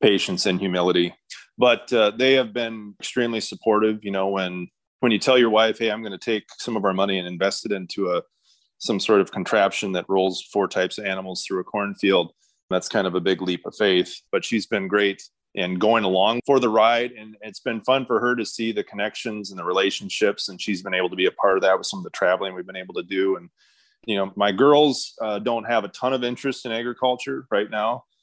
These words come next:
but the fact that their dad is on YouTube, they get some major street cred from their friends who watch it and think that that's pretty neat. So I take what I can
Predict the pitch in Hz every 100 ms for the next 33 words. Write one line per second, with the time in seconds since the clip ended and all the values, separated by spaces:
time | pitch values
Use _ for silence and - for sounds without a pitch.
0 | _ - 104 107 - 98 123 120 120 104
1 | 98 98 98 98 98 90 98 95 104 101
2 | 110 110 104 - - 101 104 - 104 104
3 | 98 98 - 101 - 107 95 104 92 -
4 | 98 90 92 - 90 87 87 101 90 92
5 | 90 - - 90 85 - - 92 90 95
6 | - - 92 82 _ _ _ - 147 156
7 | 143 139 123 117 123 120 131